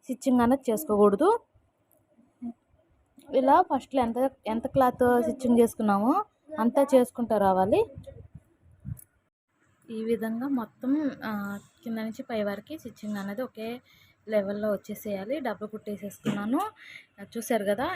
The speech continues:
ఈ విధంగా కుట్టేసుకున్నాను. ఆ, మొత్తం కుట్టేసుకున్న తర్వాత ఇప్పుడైతే బ్లౌజ్ స్టిచ్చింగ్ చేస్తున్నానండి. ఇది బ్లౌజ్ వచ్చేసి పొడవు వచ్చేసి పంతొమ్మిది మీటర్లు తీసుకు-,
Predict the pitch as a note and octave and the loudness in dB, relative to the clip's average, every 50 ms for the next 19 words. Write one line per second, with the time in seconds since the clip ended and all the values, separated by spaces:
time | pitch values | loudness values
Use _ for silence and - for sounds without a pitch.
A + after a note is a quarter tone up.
0 | - - A3 A3 G#3+ G3 G3+ F#3+ G3+ G#3 A#3+ D4 - C4 - G3 F3+ - - F#3+ | -8 -10 -10 -10 -8 -6 -4 -4 -4 -4 -4 -6 -8 -6 -6 -6 -6 -6 -8 -8
1 | F3+ E3+ E3 E3 C3+ C#3 - E4+ D#4 C4 A3 - - - - A3 G#3 G3+ G#3 G#3 | -6 -6 -8 -8 -8 -2 0 2 2 2 2 0 -2 -4 -6 -6 -6 -6 -4 -4
2 | G#3 - - - - D#4 D#4 D#4+ D4+ C4+ - - C4 B3+ - - - B3 A#3+ A3 | -4 -4 -4 0 0 2 0 0 -2 -4 -2 -2 -2 -2 -2 -4 -4 -4 -2 -2
3 | A3+ A3 G#3+ A3 A3 - - C#4+ - - A3 G#3+ G#3 G#3 - C#4 E4 F#4+ G#4 - | 0 0 -2 -2 -2 -4 -6 -6 -6 -8 -6 -6 -6 -2 -2 -2 -2 -2 -4 -8
4 | _ _ _ _ _ _ - - A3+ A#3 A3 A3 A3 - - C4+ - - - A#3 | _ _ _ _ _ _ -6 0 2 2 2 2 0 -4 -8 -8 -8 -6 -4 -2
5 | A#3 A3+ A3 G#3+ G3+ - - A3+ G#3+ G#3 G3 G3 G3+ A3 C#4 F#4 G#4+ A4 G4+ - | 0 0 0 -2 -2 -4 -8 -6 -6 -4 -4 -6 -4 -4 -2 -2 -4 -6 -6 -8
6 | - A#3+ A#3 A#3+ G#3+ A3+ A3+ A3+ A#3 A#3 A#3+ A#3 - A#3+ A3+ A3 - F4 F#4+ G4+ | -6 -4 -4 -4 -2 2 2 2 2 2 -2 -2 -2 -4 -6 -6 -6 -6 -6 -6
7 | G4 G4 _ _ _ _ _ _ - A#3 G#3+ G#3 A3 A3 - B3+ A#3+ - D#4 E4+ | -6 -10 _ _ _ _ _ _ -6 -2 0 0 0 0 -2 -4 -4 -2 -6 -6
8 | - - B3+ G#3 G#3 G#3+ A3 G#3+ A3+ A3+ A3 A3 G#3+ - A3+ G#3+ G#3+ G3+ G3 F#3+ | -4 -6 -8 -6 -6 -6 -6 -4 -4 -4 -4 -4 -4 -4 -4 -4 -4 -6 -6 -8
9 | - _ - - - - F3 | -8 _ -20 -20 -18 -18 -16